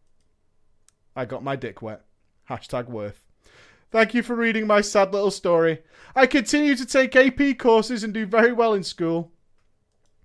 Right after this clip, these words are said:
Subtle Viper and I have been going strong for about a year and a half and are both seven out of thirteen mythic. Aww. Aww. Murica. <laughs> Murica.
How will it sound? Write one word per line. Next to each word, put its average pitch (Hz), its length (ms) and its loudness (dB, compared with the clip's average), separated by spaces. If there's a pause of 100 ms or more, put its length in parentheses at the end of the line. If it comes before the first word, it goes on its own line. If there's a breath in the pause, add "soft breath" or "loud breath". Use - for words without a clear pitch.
(280)
Subtle 196 380 -4
Viper 190 340 2
and 175 80 -2
I 180 120 0
have 170 100 -4
been 170 120 -8
going 180 240 -2
strong 170 340 -6
for 170 100 -8
about 156 220 -4
a 139 40 -10
year 156 220 -4
and 175 100 -4
a 165 40 -4
half 151 460 -4 (400)
and 147 160 -6
are 151 100 0
both 147 280 -4
seven 147 320 -6
out 156 100 -6
of 151 120 -10
thirteen 147 420 -8
mythic. 127 440 -14 (800)
Aww. 107 1500 -8 (520)
Aww. 160 560 -6
Murica. 196 560 -2 (100)
<laughs> - 560 -6 (260 soft breath)
Murica. 240 540 0